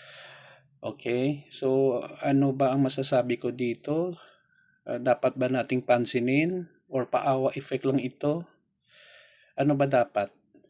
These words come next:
So kung bago lang kayo sa channel ko at gusto nyo ang video na ito, paki-,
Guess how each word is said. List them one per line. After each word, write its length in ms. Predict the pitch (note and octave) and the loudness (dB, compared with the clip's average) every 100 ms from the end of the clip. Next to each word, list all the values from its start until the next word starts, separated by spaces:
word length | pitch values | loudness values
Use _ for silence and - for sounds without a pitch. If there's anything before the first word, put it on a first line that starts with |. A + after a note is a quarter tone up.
| _ _ _ _ _ _ _ | _ _ _ _ _ _ _
So 240 | - - | -4 0
kung 100 | C#3 | 4
bago 240 | C#3 C3 | 4 4
lang 160 | C#3 C3+ | 2 2
kayo 160 | C#3 C3+ | 2 0
sa 160 | C#3 | 2
channel 320 | C#3+ C#3+ D#3+ | 2 4 2
ko 160 | E3 C#3+ | 2 2
at 140 | C#3 C#3 | 2 -2
gusto 240 | - C3 | -2 0
nyo 160 | C#3 C3 | 2 0
ang 80 | |
video 300 | B2+ B2+ C3 | 0 -2 0
na 100 | C#3 | 0
ito, 160 | D3 D3+ C#3+ | 0 0 0
paki-, 380 | C3+ - B2+ | 0 -2 -6